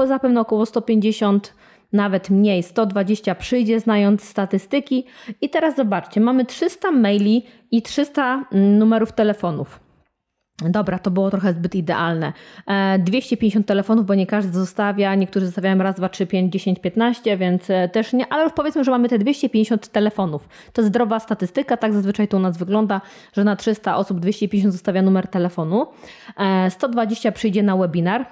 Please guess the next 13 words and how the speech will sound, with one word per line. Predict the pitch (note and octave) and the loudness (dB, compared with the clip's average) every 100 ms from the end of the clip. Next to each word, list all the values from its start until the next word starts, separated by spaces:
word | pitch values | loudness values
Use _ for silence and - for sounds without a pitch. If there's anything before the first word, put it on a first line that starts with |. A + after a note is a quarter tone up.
| - | -2
Na | A3 B3+ | 0 2
webinarze | B3+ A3+ A#3+ A#3 A3+ | 2 2 2 2 0
oczywiście | - G#3 - | 0 -2 -2
poza | A#3 G3+ G#3 | -2 0 0
lekcją | G#3 G#3 G3 | 0 0 0
też | G#3+ G#3 | 0 0
jest, | G3 G3+ | -2 0
e, | G3+ F#3 | -2 0
oferta | - G#3 G#3 F#3+ | -2 -4 -2 -4
uczenia | G3+ A3+ G3+ F#3+ | -2 0 2 0
się | G3 | -2
dalej | F3+ F#3 F#3+ | -4 -2 -2
z, | F#3 | -2